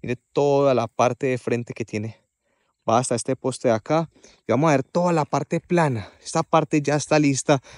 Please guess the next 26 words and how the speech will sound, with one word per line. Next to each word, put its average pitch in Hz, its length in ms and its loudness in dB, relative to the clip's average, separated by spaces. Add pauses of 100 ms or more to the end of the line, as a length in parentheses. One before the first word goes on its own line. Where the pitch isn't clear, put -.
(120)
Construir 123 420 -2
la 117 160 2
casa, 139 580 2
parqueaderos, 120 1000 0
zonas 123 280 -4
comunes. 139 720 -2 (340)
Mira 143 160 -10
toda 160 380 -2
la 123 100 0
parte 123 360 -4
plana 147 440 -4
que 110 140 -6
tiene 117 220 -6
este 117 200 -6
lote. 101 340 -8 (360)
Adicional, 147 880 2 (320)
en 110 160 -4
el 107 140 -2
lado 175 200 2
de 165 160 4
atrás 147 480 0 (380)
tiene 139 320 0
un 147 320 -2 (100)
terreno 143 380 0
muy 156 320 2
aprovechable 143 760 0